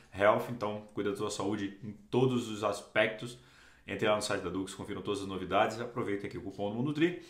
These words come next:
A Algum, nossa parceira, usei agora no último final de semana o macaquinho, o Carbon Fusion, animal. Vem um review daqui a pouco pra vocês, eu vou falar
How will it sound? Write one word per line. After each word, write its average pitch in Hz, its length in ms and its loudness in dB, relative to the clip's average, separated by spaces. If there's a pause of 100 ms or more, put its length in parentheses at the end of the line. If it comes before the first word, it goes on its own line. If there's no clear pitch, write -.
(280)
A - 80 4
Algum, 175 300 2
nossa 151 280 -2
parceira, 139 520 6
usei 117 220 4
agora 120 180 2
no 120 100 2
último 120 220 -2
final 117 220 -4
de 110 60 -10
semana 110 420 -2 (200)
o 139 100 -2
macaquinho, 139 720 0 (100)
o 143 140 -2
Carbon 131 320 6
Fusion, 131 380 4 (420)
animal. 117 680 8
Vem 113 140 2
um 123 80 4
review 117 220 2
daqui 110 160 2
a 107 40 2
pouco 110 200 -4
pra 107 80 0
vocês, 98 320 -2
eu 98 80 -6
vou 98 100 -4
falar 95 580 0